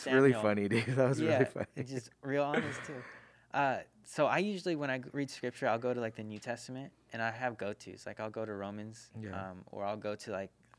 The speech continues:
Speaker 1: one of the Gospels. Um, but I decided to go Old Testament this time 'cause I, I just, I wanted something new. So I went to the Old Testament, went to First Samuel, and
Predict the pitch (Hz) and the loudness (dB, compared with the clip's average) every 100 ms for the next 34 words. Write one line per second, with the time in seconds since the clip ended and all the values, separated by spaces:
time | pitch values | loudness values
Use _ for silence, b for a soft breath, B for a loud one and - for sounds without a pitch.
0 | 78 113 113 104 92 98 - 113 107 - | -14 -8 -6 -2 -2 -2 -6 -8 -8 -10
1 | _ - - - _ _ - 127 120 95 | _ -20 -20 -20 _ _ -4 -2 -2 -4
2 | - - 123 123 127 - 139 127 127 117 | -14 -10 0 2 2 2 2 2 0 0
3 | 107 127 131 123 110 110 104 - 104 107 | 0 0 -2 -4 -10 -8 -10 -10 -8 -8
4 | 127 _ - 120 107 - 120 113 104 - | -10 _ -8 -4 -4 -4 -6 -6 -8 -14
5 | - - _ _ - 113 117 110 110 107 | -20 -20 _ _ -10 -6 -4 -6 -8 -12
6 | 101 101 101 104 101 107 123 104 117 117 | -10 -10 -10 -10 -8 -8 -8 -6 -4 -4
7 | 120 113 117 107 - 117 - - 110 - | -4 -8 -8 -10 -10 -14 -12 -8 -8 -6
8 | 101 107 123 165 _ _ _ _ _ _ | -6 -6 -6 -10 _ _ _ _ _ _
9 | _ 127 123 107 | _ -4 -4 -4